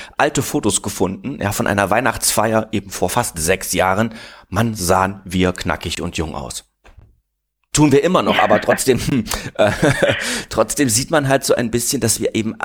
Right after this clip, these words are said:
Speaker 1: erwachsen geworden sind. Wir sind nicht mehr jugendlich.
Speaker 2: Mhm, absolut, ja. Müssen wir jährlich Vergleichsbilder machen, ne?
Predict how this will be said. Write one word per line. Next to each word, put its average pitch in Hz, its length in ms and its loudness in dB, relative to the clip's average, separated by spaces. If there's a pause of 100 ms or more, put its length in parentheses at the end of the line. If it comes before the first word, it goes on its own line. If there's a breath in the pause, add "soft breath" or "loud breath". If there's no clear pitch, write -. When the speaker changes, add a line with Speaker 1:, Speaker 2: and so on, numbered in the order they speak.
Speaker 1:
erwachsen 139 420 0
geworden 71 360 -8
sind. - 260 -20 (180)
Wir 120 120 -2
sind - 180 -2
nicht - 180 -6
mehr 151 80 2
jugendlich. 104 400 -4
Speaker 2:
Mhm, 226 460 4
absolut, 196 600 0
ja. 196 240 6
Müssen 214 260 4
wir 247 100 6
jährlich 233 320 4
Vergleichsbilder 262 680 0
machen, 165 360 -16
ne? 202 200 -4